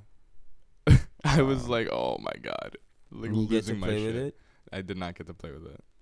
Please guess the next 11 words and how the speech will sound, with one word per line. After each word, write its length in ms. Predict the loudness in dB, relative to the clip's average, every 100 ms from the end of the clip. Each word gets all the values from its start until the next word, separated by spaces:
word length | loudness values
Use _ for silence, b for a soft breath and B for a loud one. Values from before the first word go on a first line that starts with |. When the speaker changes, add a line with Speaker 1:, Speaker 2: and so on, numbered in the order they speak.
| _ _ _ _ _ -20 _ _ _ -20 _ -20 -14
Speaker 1:
But 280 | -12 -12 -14 _ -14
it 60 | -10
was 160 | -10
pretty 200 | -10 -12
crazy. 280 | -10 -12 -12
It 1900 | -16 -18 _ _ _ _ _ _ _ -18 -16 -20 -20 _ _ _ _ -20 -18
was 100 | -14
like, 140 | -12 -12
"Holy 540 | -14 -12 -10 -4 -2
shit." 340 | -4 -6 -8 -10 _ -20 b b b b b -10
Um, 500 | -8 -8 -12 -14